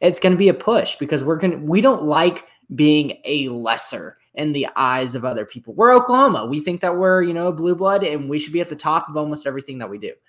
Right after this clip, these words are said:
Um, if we're at the bottom of tailgating, I understand that's not, like, the highest thought, um, you know, in terms of, like, you know, the collards, um,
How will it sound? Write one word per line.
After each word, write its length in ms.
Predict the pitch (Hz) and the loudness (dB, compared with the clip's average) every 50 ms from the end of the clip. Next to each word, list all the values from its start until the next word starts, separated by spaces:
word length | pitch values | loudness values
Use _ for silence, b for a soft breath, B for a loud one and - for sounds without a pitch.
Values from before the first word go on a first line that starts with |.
| _ _ _ _ _ _ - | _ _ _ _ _ _ -10
Um, 280 | 113 120 120 120 110 - | -8 -6 -6 -6 -8 -10
if 160 | - - - | -12 -10 -6
we're 100 | 240 285 | -6 -6
at 100 | 294 294 | -4 -4
the 60 | 143 | -6
bottom 340 | 104 120 117 120 131 131 123 | -4 -2 -4 -2 -4 -4 -8
of 80 | 120 | -12
tailgating, 600 | - - 120 123 127 135 143 143 151 156 160 160 B B B B B | -8 -8 -6 -6 -4 -4 -4 -4 -4 -6 -8 -12 B B B B B
I 140 | - 143 143 - | -6 -6 -6 -6
understand 1160 | - 180 202 196 180 156 143 - - - - - - - 151 135 131 135 143 147 156 160 156 b b b | -4 -2 -2 0 0 -2 -2 -4 -8 -12 -12 -14 -8 -6 -4 -2 -2 -2 -2 -2 -4 -6 -8 b b b
that's 180 | 123 131 - | -8 -8 -6
not, 200 | 156 151 139 127 | -6 -6 -6 -4
like, 240 | 123 143 139 - - - | -6 -8 -8 -10 -14 -14
the 120 | 135 139 127 | -12 -12 -12
highest 720 | - - - 131 135 143 147 147 139 - - - - _ - | -12 -10 -4 -4 -2 -2 -2 -4 -6 -8 -14 -20 -20 _ -8
thought, 280 | - 120 120 123 - - - _ _ _ - | -6 -4 -4 -4 -6 -8 -18 _ _ _ -12
um, 300 | - 156 147 135 135 135 | -10 -8 -8 -8 -10 -10
you 60 | 131 | -10
know, 180 | 127 127 123 120 | -10 -10 -10 -10
in 100 | 123 120 | -12 -10
terms 260 | - 139 131 120 - | -10 -12 -10 -8 -8
of, 60 | 127 | -8
like, 160 | 123 120 123 _ | -8 -8 -10 _
you 120 | 120 120 | -18 -14
know, 160 | 123 117 117 - | -14 -14 -12 -12
the 80 | 117 - | -14 -14
collards, 720 | - - 123 120 120 123 123 120 117 117 - - - _ - | -8 -6 -6 -4 -4 -4 -6 -8 -10 -12 -18 -18 -18 _ -14
um, 460 | 131 127 120 120 117 113 107 107 123 | -12 -10 -8 -8 -10 -10 -12 -14 -18